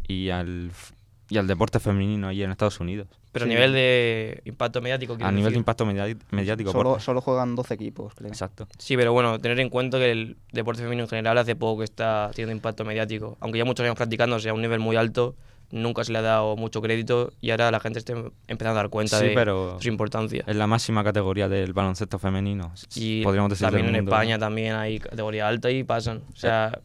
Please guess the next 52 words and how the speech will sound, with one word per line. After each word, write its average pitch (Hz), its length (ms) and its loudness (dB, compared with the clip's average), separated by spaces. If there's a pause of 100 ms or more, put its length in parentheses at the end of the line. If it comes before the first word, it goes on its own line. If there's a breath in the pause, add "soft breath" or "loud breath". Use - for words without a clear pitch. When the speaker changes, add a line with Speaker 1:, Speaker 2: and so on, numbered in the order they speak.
Speaker 2:
poquito 113 320 2
a 98 40 -2
poco. 117 220 2
O - 20 2
sea, 107 80 2
no 113 80 2
lo 120 120 10
veo 120 100 12
nada 117 120 10
extraño, 120 300 2
pero 123 160 0
poquito 110 260 -2
a 107 40 -6
poco 120 400 -2 (300 soft breath)
se 123 100 -4
irá 117 100 6
dando 113 200 4
el 110 80 2
crédito 110 240 0
que 107 80 -2
merecen. 113 320 -4
Speaker 1:
El 95 140 2
tope 113 260 2
salarial 107 480 4
de, 104 600 2 (200)
de 101 240 0
cada 110 200 4
equipo 110 300 0
es 117 80 -2
de 117 240 2
un, 104 200 2 (200)
o 92 80 -2
sea, 104 140 2
no 107 100 4
llega 104 200 4
al 98 80 2
millón 98 280 0
de 87 60 -2
euros. - 360 -10 (420)
Con 87 140 -2
eso 95 140 -4
te 98 80 -2
lo 92 100 -2
digo 87 220 -2
todo. 87 140 -8 (1120 soft breath)
Speaker 2:
Sí, 123 240 0
sí, 113 220 2
o 107 80 0
sea, 110 320 2
desde 110 160 -2
luego 117 180 2
que 117 380 2